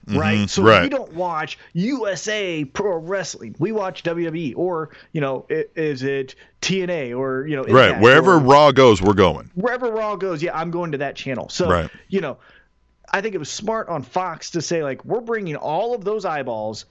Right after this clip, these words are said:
Speaker 1: to our channel." I think that's amazing. And I also think, you know, E S P N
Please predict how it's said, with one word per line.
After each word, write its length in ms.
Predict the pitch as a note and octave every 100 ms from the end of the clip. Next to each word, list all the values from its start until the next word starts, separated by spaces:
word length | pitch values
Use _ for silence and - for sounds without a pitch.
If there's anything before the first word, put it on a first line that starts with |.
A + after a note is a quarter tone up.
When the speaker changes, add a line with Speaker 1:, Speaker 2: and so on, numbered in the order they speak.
| _ _ -
Speaker 1:
to 200 | F3 D3+
our 180 | D3+ C#3+
channel." 420 | C#3+ B2 - - - -
I 120 | F#3+
think 100 | A3+
that's 160 | F#3 C#3+
amazing. 400 | D3 C#3+ A2 - G3+
And 180 | G3
I 80 | D#3
also 260 | E3+ G3 D3
think, 280 | C#3+ C#3 - _ _ _
you 120 | G3 D3
know, 100 | -
E 140 | A3 A#3+
S 120 | -
P 220 | - A3
N 260 | F#3 D3